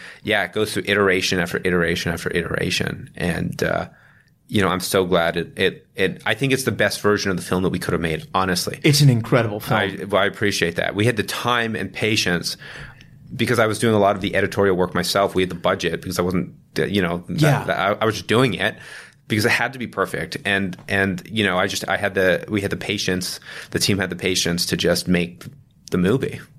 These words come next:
Speaker 2: And what did it feel like for you as an artist and, eh, as a hometown to,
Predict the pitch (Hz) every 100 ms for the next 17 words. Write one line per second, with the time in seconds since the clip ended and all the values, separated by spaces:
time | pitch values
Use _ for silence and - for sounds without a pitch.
0 | - 143 131 143 180 170 147 160 156 147
1 | - 131 135 147 151 143 120 110 117 135
2 | 135 123 123 113 107 117 - - 117 110
3 | 110 135 127 120 127 135 131 120